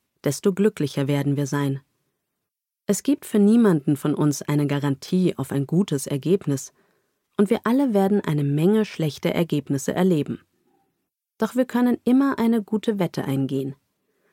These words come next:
Und selbst wenn wir eine schlechte Wette eingehen, bekommen wir normalerweise noch eine zweite Chance, weil wir aus der Erfahrung lernen und beim nächsten Mal eine bessere Wette eingehen.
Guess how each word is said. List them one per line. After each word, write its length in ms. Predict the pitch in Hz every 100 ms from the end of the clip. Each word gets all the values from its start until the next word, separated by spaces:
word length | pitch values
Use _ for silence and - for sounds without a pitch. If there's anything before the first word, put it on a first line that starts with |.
| -
Und 160 | 180 165
selbst 460 | 170 226 - - _ - -
wenn 200 | 185 226
wir 160 | 247 -
eine 180 | 170 147
schlechte 540 | - 214 254 - 143
Wette 260 | 143 - -
eingehen, 460 | 147 143 147 143 - _ _ _
bekommen 440 | 196 - 285 285
wir 100 | 269
normalerweise 840 | 233 165 147 156 170 165 165 170 165 _ -
noch 140 | 185
eine 260 | - 160 143
zweite 420 | - 143 139 -
Chance, 520 | 180 170 143 123 - _ _ _ _
weil 240 | 160 175
wir 180 | 240 247
aus 120 | 196
der 120 | - -
Erfahrung 460 | 135 147 147 180
lernen 480 | 208 190 156 139 131 _ - _ -
und 120 | 170
beim 180 | 147 143
nächsten 380 | 143 - -
Mal 240 | 214 226 233 _ _ -
eine 180 | 247 269
bessere 520 | - 165 - 135 131
Wette 280 | 135 - -
eingehen. 460 | 135 135 131 127